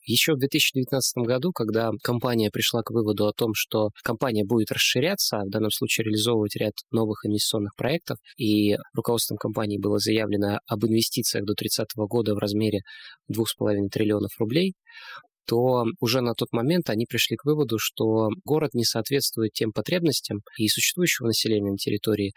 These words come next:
присутствия, и будущим работникам, которых они планируют привлекать, в том числе и высококвалифицированных. И в этой связи они пришли к выводу о необходимости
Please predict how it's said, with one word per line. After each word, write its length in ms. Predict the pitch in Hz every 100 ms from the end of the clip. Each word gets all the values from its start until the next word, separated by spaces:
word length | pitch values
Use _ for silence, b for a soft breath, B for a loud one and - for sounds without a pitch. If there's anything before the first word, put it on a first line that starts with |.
| B
присутствия, 680 | 113 - 107 - 107 101 101
и 520 | - 127 143 143 135 -
будущим 420 | 135 127 - 113
работникам, 600 | 113 127 123 104 - 98
которых 400 | 107 - 107 -
они 160 | 113
планируют 400 | 113 107 107 107
привлекать, 460 | - 104 110 - 147
в 40 |
том 120 | - 110
числе 280 | - -
и 40 | 110
высококвалифицированных. 960 | 104 - - 120 107 - 120 104 95 - B B B
И 320 | 123 131 127
в 80 | 120
этой 180 | 147 131
связи 580 | - 131 120 175 170 -
они 200 | 110 135
пришли 260 | 123 - 123
к 80 |
выводу 300 | 143 143 123
о 40 | 113
необходимости 800 | 110 - 110 135 123 - 113